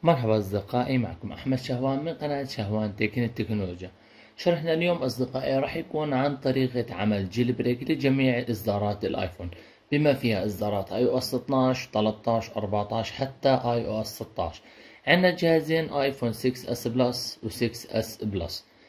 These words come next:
سكس اس عفوا بلس وسكس اس بلس. طبعا عندنا هذا الآيفون سكس اس بلس، الجهاز هذا سكس بلس، تمام؟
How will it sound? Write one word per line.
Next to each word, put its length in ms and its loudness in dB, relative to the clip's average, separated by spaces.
سكس 320 -2
اس 200 -6
عفوا 300 -4
بلس 560 0
وسكس 480 -4
اس 320 -2
بلس. 380 -2
طبعا 180 6
عندنا 420 2
هذا 140 4
الآيفون 480 0
سكس 340 -6
اس 280 0
بلس، 380 2
الجهاز 600 4
هذا 400 8
سكس 420 0
بلس، 680 0
تمام؟ 400 4